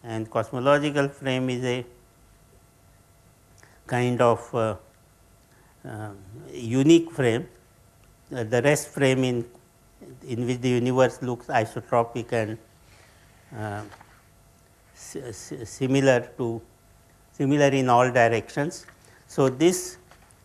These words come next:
uh, g-, means you are talking of Lorentz invariance is violated. So, is this a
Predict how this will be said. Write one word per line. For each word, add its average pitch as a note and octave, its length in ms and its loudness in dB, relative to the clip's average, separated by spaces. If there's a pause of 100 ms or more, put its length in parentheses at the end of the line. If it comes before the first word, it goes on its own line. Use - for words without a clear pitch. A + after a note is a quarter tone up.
(160)
uh, B2 200 -12 (320)
g-, C#3+ 100 -10
means C3+ 540 0
you C3 140 2
are C3+ 180 6
talking C3 500 0
of C3 260 -2
Lorentz C3 480 2
invariance B2 720 -2
is B2 240 -10 (680)
violated. A#2 640 0 (720)
So, B2+ 200 -6
is B2 240 -4
this C#3+ 260 0
a B2 280 0